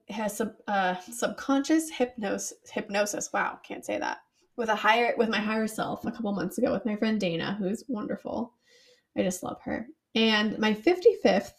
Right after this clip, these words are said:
and very last question for my higher self was, "Why did I choose the name Catherine Marie Dow?" Because I believe we choose our names and our life blueprints before we come back to Earth. And I've never really liked the name Catherine.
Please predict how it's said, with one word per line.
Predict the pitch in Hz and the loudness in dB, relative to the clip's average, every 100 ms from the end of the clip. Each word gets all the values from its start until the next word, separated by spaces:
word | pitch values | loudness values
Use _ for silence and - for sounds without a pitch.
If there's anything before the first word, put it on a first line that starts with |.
| - | -4
and | 190 | 0
very | 220 285 370 | 4 4 6
last | 277 254 - | 4 4 2
question | - - - - 175 202 - _ _ _ | -2 -2 -2 0 0 -2 -8 _ _ _
for | - | 0
my | 202 190 | 4 6
higher | 196 240 262 | 8 8 8
self | 247 185 180 - | 6 4 2 0
was, | 175 160 160 - - - _ _ _ _ _ | -2 -2 -4 -6 -12 -16 _ _ _ _ _
"Why | 247 185 294 | 0 4 6
did | 330 | 6
I | 320 | 4
choose | - - 233 226 | 4 4 4 4
the | 220 | 2
name | 190 190 | 0 -4
Catherine | - 180 208 - 233 226 | -6 -6 -6 0 0 2
Marie | 214 208 190 | 0 0 -2
Dow?" | 185 - - | -2 -4 -2
Because | - 247 226 | 2 2 6
I | 285 | 6
believe | 277 247 220 | 8 8 6
we | 196 | 0
choose | - 214 | -2 -2
our | 214 | 0
names | 202 143 135 - | -2 -2 -4 -4
and | - 90 | -4 -2
our | 95 | 0
life | - 185 | 0 -2
blueprints | - - - - 107 | -2 -2 -2 -8 -6
before | - - - | -10 -6 -4
we | 151 | -4
come | 165 131 | -4 -6
back | - - | -6 -8
to | - - | -12 -8
Earth. | - - - | -8 -8 -8
And | - 87 - _ _ _ _ _ _ _ - | -6 -8 -10 _ _ _ _ _ _ _ 2
I've | 220 226 | 6 8
never | 240 247 254 | 10 10 10
really | 226 220 | 10 8
liked | 185 180 | 4 2
the | - | -2
name | 160 - 165 | -4 -4 -4
Catherine. | - - - 170 170 226 | -4 -6 -4 -4 -4 -6